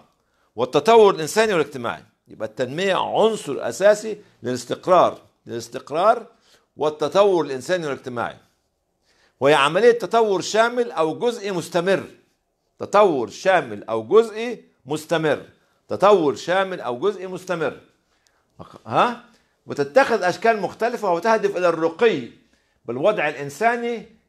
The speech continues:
إلى الرفاهية والاستقرار والتطور بما يتوافق مع احتياجات، آه، احتياجات الإنسان و-، وإمكانياته الاقتصادية والاجتماعية والفكرية، وتعتبر هي وسيلة الإنسان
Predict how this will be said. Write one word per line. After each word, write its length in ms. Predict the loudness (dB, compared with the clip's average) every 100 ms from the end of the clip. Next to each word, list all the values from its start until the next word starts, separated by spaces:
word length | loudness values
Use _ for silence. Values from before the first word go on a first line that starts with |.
| -4
إلى 120 | -2
الرفاهية 720 | 0 -2 -2 -2 0 0 -2 -6
والاستقرار 800 | -8 -6 -8 -8 0 4 4
والتطور 720 | 2 -4 -6 0 4 4 2 -6 _
بما 320 | -6 0 4 4
يتوافق 440 | 4 2 2 -2
مع 140 | -2
احتياجات، 640 | -2 -2 -4 0 2 2 0 -10 _ _ _ _ -6
آه، 220 | -4 -6
احتياجات 640 | -8 -4 0 2 0 -2
الإنسان 580 | -4 -4 -6 -2 -2 -2
و-، 180 | -4 -4 -8
وإمكانياته 640 | -10 -10 -8 -6 -2 -2 -2
الاقتصادية 500 | -4 -4 0 2 2
والاجتماعية 400 | 0 -4 -2 0
والفكرية، 600 | 0 -6 -4 0 -2 -4 _ -6
وتعتبر 460 | -2 0 2 2
هي 200 | 4 4
وسيلة 440 | 4 2 0 -2 -4
الإنسان 720 | -8 -6 -2 0 0 -4